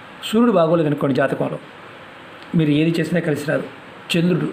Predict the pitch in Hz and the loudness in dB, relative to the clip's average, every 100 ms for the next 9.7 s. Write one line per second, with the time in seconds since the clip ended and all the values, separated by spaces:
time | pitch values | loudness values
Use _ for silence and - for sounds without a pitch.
0 | - 143 165 170 147 143 143 131 - - | -2 0 0 0 0 0 -2 -8 -12 -20
1 | - - 135 165 165 - - - - - | -20 -8 0 2 2 0 -6 -14 -20 -6
2 | 156 156 240 202 175 196 185 180 165 - | -2 2 4 4 4 4 4 2 2 0
3 | 135 131 - - 151 165 165 143 139 - | -4 -6 -8 0 2 2 2 2 2 0
4 | 160 151 143 135 - - - - - 170 | 2 2 2 -2 -6 -14 -18 -18 0 2
5 | 196 180 190 214 233 220 208 202 190 170 | 4 2 2 2 4 4 4 4 2 0
6 | 165 190 175 151 135 - - - - - | 0 0 2 0 -4 -10 -20 -20 -20 -20
7 | - 165 147 156 185 185 151 151 151 147 | -2 0 2 2 0 0 -2 0 0 0
8 | 131 123 - - - - - - 180 170 | -2 -4 -12 -18 -20 -20 -20 -6 0 2
9 | 202 190 165 156 160 156 151 | 2 4 4 4 2 2 0